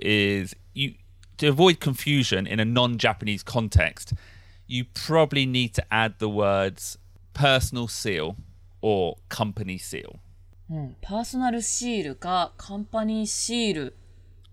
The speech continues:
Speaker 2: という言葉でお願いすると伝わりやすい。
Speaker 1: Yeah.
Speaker 2: うん。
Speaker 1: But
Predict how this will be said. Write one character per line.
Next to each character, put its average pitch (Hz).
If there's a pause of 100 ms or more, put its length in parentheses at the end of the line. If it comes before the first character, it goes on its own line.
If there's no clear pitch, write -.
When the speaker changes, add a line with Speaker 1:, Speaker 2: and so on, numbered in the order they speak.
Speaker 2:
と 269
い 269
う 262
言 240
葉 233
で 202
お 170
願 156 (200)
い 131
す -
る 202
と 160 (300)
伝 175
わ 170
り 170
や 170
す 196
い。 - (380)
Speaker 1:
Yeah. - (440)
Speaker 2:
う 170
ん。 151 (460)
Speaker 1:
But 107